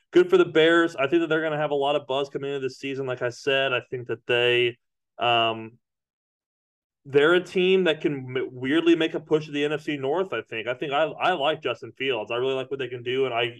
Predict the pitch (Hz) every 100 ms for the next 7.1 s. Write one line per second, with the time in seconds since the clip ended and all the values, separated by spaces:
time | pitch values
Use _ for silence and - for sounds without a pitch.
0 | - 120 139 156 147 127 131 131 127 117
1 | 123 143 113 123 113 110 113 131 123 113
2 | 104 - 117 117 107 117 107 104 110 123
3 | 110 104 107 113 113 104 - _ _ -
4 | 147 180 147 170 147 156 180 151 131 147
5 | 143 156 151 151 151 151 147 156 165 147
6 | 127 - _ _ _ - 131 127 117 113